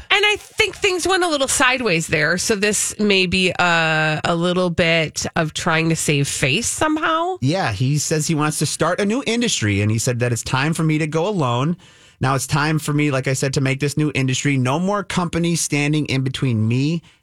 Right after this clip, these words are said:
Speaker 2: and the audience. So what that means now is that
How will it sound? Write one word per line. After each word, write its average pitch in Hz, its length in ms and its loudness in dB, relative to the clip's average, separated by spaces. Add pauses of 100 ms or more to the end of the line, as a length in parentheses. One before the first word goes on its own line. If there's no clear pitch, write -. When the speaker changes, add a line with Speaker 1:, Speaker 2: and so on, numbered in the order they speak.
(120)
Speaker 2:
and 120 180 0
the 117 140 -2 (120)
audience. 113 840 -4 (280)
So 143 480 -2
what 104 220 -2
that 147 240 2
means 104 340 0
now 104 300 0
is 104 220 -2
that 110 240 -2